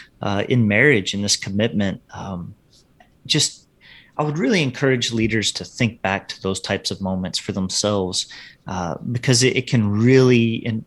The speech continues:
enrich the conversations that you have in your group when we can kinda make those connections.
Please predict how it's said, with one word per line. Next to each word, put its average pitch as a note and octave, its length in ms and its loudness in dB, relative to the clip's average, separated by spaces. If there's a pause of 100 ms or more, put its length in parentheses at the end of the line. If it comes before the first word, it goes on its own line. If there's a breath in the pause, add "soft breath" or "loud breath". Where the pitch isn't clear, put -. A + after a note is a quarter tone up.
(100)
enrich G#2 920 0
the A#2 60 -2
conversations F#2+ 840 0
that - 120 -8
you G2 100 -4
have G2 240 -6
in G2+ 100 -2
your F2+ 120 -6
group G2+ 540 -2
when G2+ 160 -4
we G#2 120 0
can G2 200 -8
kinda G2 200 -2
make F#2 260 -4
those F2 240 -4
connections. - 800 -8